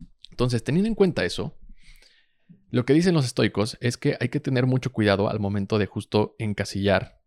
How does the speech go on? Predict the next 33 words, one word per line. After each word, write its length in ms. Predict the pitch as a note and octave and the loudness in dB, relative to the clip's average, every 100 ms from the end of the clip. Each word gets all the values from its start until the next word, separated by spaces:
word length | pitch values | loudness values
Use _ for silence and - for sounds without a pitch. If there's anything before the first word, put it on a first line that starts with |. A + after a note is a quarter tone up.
| _ | _
establecer 680 | - - F#2 F#2 F#2+ - G2 | -16 -10 -4 -4 -4 -2 -4
las 160 | G2 F#2 | -4 -10
acciones 500 | F2 C3 C3+ A2+ G#2+ | -10 -2 -2 -2 -6
o 40 | |
establecer 500 | F#2 F#2+ F#2 - G#2 | -10 -8 -8 -6 -6
las 120 | G2 | -6
cosas 260 | - G2+ - | -8 -12 -12
que 100 | - | -8
quieres, 340 | C#3 B2 - - | -2 -2 -4 -8
tus 180 | G2+ G2 | -8 -4
metas. 420 | G#2+ - - - _ _ _ _ _ - | -6 -6 -18 -20 _ _ _ _ _ 0
Porque 540 | D3 C#3+ G#2 B2 - _ _ _ _ _ | 0 2 0 -2 -6 _ _ _ _ _
si 840 | - - A2+ A2 G#2 G#2 G2+ F#2 - _ _ - | -14 -6 -2 0 0 -2 -4 -6 -12 _ _ -10
estableces 540 | - - B2 C#3 D3 | -6 0 2 2 0
una 160 | D#3 C3 | 0 0
meta 460 | A#2+ - A2 - - | -2 -2 -8 -10 -10
en 140 | A2+ | -8
la 80 | G2+ | -8
cual, 480 | - G#2 G#2 F#2 - _ _ _ _ | -6 -2 0 -2 -10 _ _ _ _
o 240 | A2 G2+ - | -6 -6 0
algo 540 | B2 A#2+ F#2+ F#2 - _ _ _ - | 0 0 -4 -8 -12 _ _ _ -12
en 140 | G2+ | -8
la 100 | G2+ | -8
cual 400 | - G#2+ G#2 G#2 | -4 0 0 0
no 220 | - A2+ B2 | -6 -4 -4
tienes 320 | C#3+ C3+ - | -2 -4 -6
completo 380 | - G#2 B2 C3+ | -10 -4 -2 -2
control, 400 | C3+ C#3 C#3+ - | -4 -2 -2 -2
pues 160 | D3+ | -4
vas 80 | D#3+ | -4
a 60 | C#3 | -2
salir 160 | B2+ | -2
lastimado. 420 | A#2+ - G#2+ A#2 | -2 -4 -4 -4